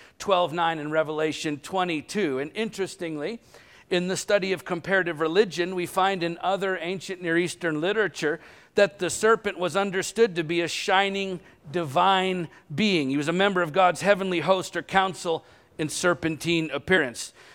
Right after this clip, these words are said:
A Hebrew scholar, Nahum Sarna, says that throughout the ancient world, the serpent was endowed with divine or semi-divine qualities. It was venerated as an emblem of health, fertility, immortality,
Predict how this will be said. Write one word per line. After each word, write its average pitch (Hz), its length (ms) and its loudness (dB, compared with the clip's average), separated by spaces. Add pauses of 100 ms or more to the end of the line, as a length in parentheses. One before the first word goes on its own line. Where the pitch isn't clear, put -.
(100)
A 123 60 -6
Hebrew 180 260 0
scholar, 175 440 2
Nahum 170 340 -2
Sarna, 180 420 4
says 165 380 2
that 160 180 -2
throughout 185 360 2
the 185 120 -2
ancient 185 380 -4
world, 190 440 2
the 165 100 -8
serpent 202 440 0
was 170 200 -6
endowed 180 440 4 (380)
with 190 200 0
divine 185 580 2
or 175 80 -4
semi-divine 170 720 -2
qualities. 190 680 0 (300)
It 160 60 -4
was 160 160 -4
venerated 175 580 2
as 160 200 2
an 170 80 -2
emblem 185 320 0
of 139 100 -6
health, 185 340 2
fertility, 165 640 0
immortality, 180 880 0